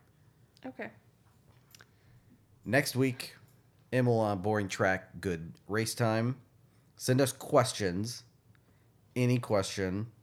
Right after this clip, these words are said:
Speaker 2: Uh, we've gotten some T V related questions and some actual racing car related questions. One I had to go to the internet for. And send those to that's P one podcast at gmail dot com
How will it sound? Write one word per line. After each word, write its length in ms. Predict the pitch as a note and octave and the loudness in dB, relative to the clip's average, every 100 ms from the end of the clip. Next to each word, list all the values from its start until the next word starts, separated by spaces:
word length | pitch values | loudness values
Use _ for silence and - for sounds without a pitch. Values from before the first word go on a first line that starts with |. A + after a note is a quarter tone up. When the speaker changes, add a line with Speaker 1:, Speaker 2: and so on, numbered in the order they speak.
| _ - | _ -10
Speaker 2:
Uh, 140 | F2 F#2+ | -6 -4
we've 160 | F#2+ | -2
gotten 240 | A2 D#2+ G2+ | -2 -2 -2
some 380 | - G2 F#2+ | -2 0 -2
T 200 | F2 A2 | -4 -6
V 160 | G2+ G#2 | -4 -4
related 400 | G#2+ G#2 G#2 G2+ | 0 0 0 -2
questions 640 | - A2 - A2+ A2 G#2 - | -2 -2 -2 -2 -2 -4 -6
and 260 | F#2 F#2 F2+ | -6 -6 -4
some 180 | F2 | -4
actual 420 | F2 F2+ - F#2+ F#2+ | -4 -6 -6 -6 -4
racing 380 | G2+ G2 - F#2+ | -2 -2 -4 -4
car 220 | - G#2+ | 0 0
related 300 | G#2 F#2 E2 | 2 -2 -4
questions. 600 | - D#2 - E2+ F#2 - - - _ _ _ _ _ | -6 -8 -8 -8 -8 -10 -18 -20 _ _ _ _ _
One 200 | F2+ F2+ | -6 -4
I 60 | F2 | -4
had 120 | F2+ | -6
to 40 | E2+ | -4
go 100 | F#2+ | -2
to 40 | |
the 100 | G2 | 0
internet 340 | A2+ G2 E2+ - | 0 0 -4 -6
for. 360 | F2+ E2+ E2+ - _ _ _ _ _ _ | -6 -4 -6 -10 _ _ _ _ _ _
And 800 | F#2+ G2+ F#2+ F#2+ F#2+ F#2 F#2 F#2+ - _ _ _ - - | -4 -2 0 0 0 -2 -2 -4 -8 _ _ _ -20 -8
send 240 | - A#2+ | 2 2
those 280 | A2+ A2 G#2+ | 4 0 -2
to 540 | - G2 F2+ E2+ E2+ E2 | -6 -6 -4 -4 -6 -4
that's 240 | E2 F2 | -6 -8
P 180 | - G2 | -10 -8
one 400 | F2 E2 D#2+ D#2 | -6 -6 -6 -8
podcast 580 | - F2 D#2+ F#2+ D#2+ - | -4 -4 -4 -4 -6 -6
at 60 | - | -10
gmail 320 | E2+ G2 F2 | -6 -4 -4
dot 180 | E2+ E2+ | -4 -4
com 380 | - B2+ F3+ G3 | 0 0 0 -4